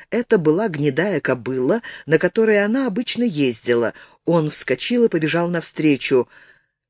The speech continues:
«Я хочу, чтобы ты взял мою кобылу», — сказала мать. Джек с благодарностью сжал ее руку.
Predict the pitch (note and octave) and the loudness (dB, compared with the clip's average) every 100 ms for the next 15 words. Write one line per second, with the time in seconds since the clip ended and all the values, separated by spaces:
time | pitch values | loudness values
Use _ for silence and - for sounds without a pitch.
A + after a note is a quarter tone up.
0 | - E3 D#3 E3+ - F3+ - D#3+ D3+ E3 | 0 0 0 -4 -4 -4 -2 -2 -2 -2
1 | D3 D#3 D#3+ D3 D3 D3 D3 D3 C3 - | 2 2 2 0 0 -2 0 0 0 -4
2 | B2+ B2+ B2 B2 A#2+ B2 - _ _ _ | -6 -2 -2 -2 -4 -8 -16 _ _ _
3 | _ _ _ _ - B2+ C3+ C3+ C#3 C3 | _ _ _ _ -12 0 2 2 0 -2
4 | C3+ B2 C3+ D3 D3+ - - C3+ B2 C3+ | 0 0 0 -2 -8 -12 -12 -8 -2 -2
5 | B2+ - B2 C3 B2+ B2 - D#3+ | -2 -8 -4 -2 -2 -4 -8 -14